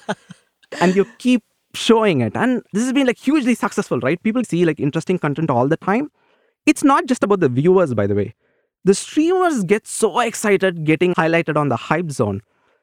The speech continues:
Speaker 2: Because if you look at, like, a platform like Mixer, you have certain celebrities that people follow. And typically these up-and-coming streamers are not very visible.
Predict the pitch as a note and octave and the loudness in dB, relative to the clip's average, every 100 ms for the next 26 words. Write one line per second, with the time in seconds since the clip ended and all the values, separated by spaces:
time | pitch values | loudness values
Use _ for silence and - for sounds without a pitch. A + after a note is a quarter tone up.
0 | _ F3+ B3 A3+ - G3+ F#3 A3 G3+ F3 | _ -2 0 0 0 0 0 -2 -2 -2
1 | - D3+ D#3+ F3 E3+ D#3 E3+ E3 - A3 | -2 -2 -2 -2 -2 -2 -2 -2 -2 -4
2 | F3+ F3+ E3+ F3+ E3 D#3 D#3 D3 D3+ D3+ | -2 -2 -2 -2 -2 -2 -2 0 0 0
3 | D3+ D3 C3+ - B2+ C#3 - A#2 G#2+ C3 | -2 -2 -4 -4 -4 -4 -2 -2 0 0
4 | G#3 - _ _ _ _ D3+ F3 G#3+ B3+ | -2 -6 _ _ _ _ -2 0 -2 -2
5 | C4+ A3 G3 - B2 E3+ E3+ D#3 D#3 - | 0 0 0 -2 -4 -4 -2 -2 -2 -2
6 | C#3+ E3 G3 E3 C3 _ _ _ E3+ E3+ | -2 0 -2 -4 -6 _ _ _ -4 -2
7 | C4 B4 B3+ E3+ F#3 E3+ B2 B2+ B2+ G#2 | -2 -4 -4 -2 -2 -2 -4 -2 -2 -4